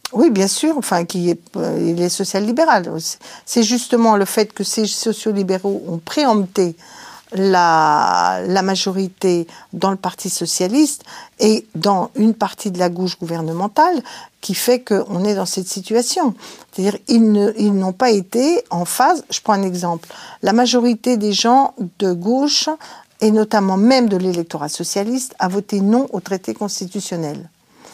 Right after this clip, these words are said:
Et tous les gens qui ont été envoyés à Bruxelles ont été pour expliquer que les Français étaient des analphabètes,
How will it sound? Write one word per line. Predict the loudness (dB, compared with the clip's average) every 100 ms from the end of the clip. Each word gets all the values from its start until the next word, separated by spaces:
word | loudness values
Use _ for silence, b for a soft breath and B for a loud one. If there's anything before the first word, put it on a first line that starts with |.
| B B -4
Et | -4
tous | 2 4 6
les | 4
gens | 4 2 0 -6
qui | -6 -2
ont | 0
été | 0 -2 0 0 0 B B B
envoyés | 2 4 2 2 2 0 0
à | -2
Bruxelles | 0 -2 -2 0 0 0 -4 B B B
ont | 2
été | 2 2 -2
pour | 0 0
expliquer | 0 -4 -4 -4 -4
que |
les | -6
Français | -4 -4 -2
étaient | -2 -2
des | -4 -4 -2
analphabètes, | -2 -2 -2 0 0 0